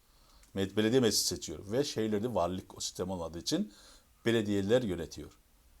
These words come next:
Ben de siyasetçiyim. Avrupa Parlamento seçimlerine de girdim. Yani Şampiyonlar Ligi'nde de oynadık. Ve onlarla görüştüm. Şimdi onlardan da aday var. Yani gene seçimlerde.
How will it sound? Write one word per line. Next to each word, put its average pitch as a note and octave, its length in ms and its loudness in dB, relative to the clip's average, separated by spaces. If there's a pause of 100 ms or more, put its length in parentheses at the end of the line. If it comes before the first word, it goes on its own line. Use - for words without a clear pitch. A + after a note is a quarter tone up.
(100)
Ben E3+ 140 4
de D3 60 2
siyasetçiyim. C3 720 2
Avrupa G#2 260 2
Parlamento G#2+ 360 2
seçimlerine G2+ 520 0
de D#3 60 6
girdim. F2+ 360 -2
Yani A2 220 -2 (320)
Şampiyonlar B2+ 580 6
Ligi'nde D3+ 300 8
de F3 40 12
oynadık. A2+ 440 6 (260)
Ve G#2+ 60 4
onlarla G2+ 440 4
görüştüm. G#2 560 -2
Şimdi A2+ 240 -2
onlardan C3+ 320 6
da D#3+ 100 10
aday G2+ 240 6
var. D#2 140 -2 (100)
Yani F2+ 180 -2 (480)
gene F#2 160 -2
seçimlerde. E2+ 600 -4